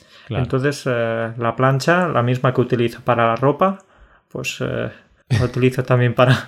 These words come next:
Speaker 2: <laughs> para cocinar, sí.
Speaker 1: Sí, ¿no? La, primero la utiliza, eh, tu novia para el pelo, luego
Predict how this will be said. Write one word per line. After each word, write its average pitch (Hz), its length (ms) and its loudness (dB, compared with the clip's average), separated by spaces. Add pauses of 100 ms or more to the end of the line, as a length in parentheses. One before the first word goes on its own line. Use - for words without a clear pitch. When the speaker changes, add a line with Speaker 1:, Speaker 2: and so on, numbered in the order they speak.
(140)
Speaker 2:
<laughs> - 40 -20
para 120 500 0 (200)
cocinar, 117 600 -4
sí. - 160 -12 (880)
Speaker 1:
Sí, 117 240 -6
¿no? 139 200 -2
La, 117 340 -2 (100)
primero 127 300 0
la 131 80 4
utiliza, 120 800 0 (420)
eh, 107 220 0
tu 117 160 -2
novia 123 380 2
para 117 160 2
el 113 80 0
pelo, 151 440 2
luego 107 800 -2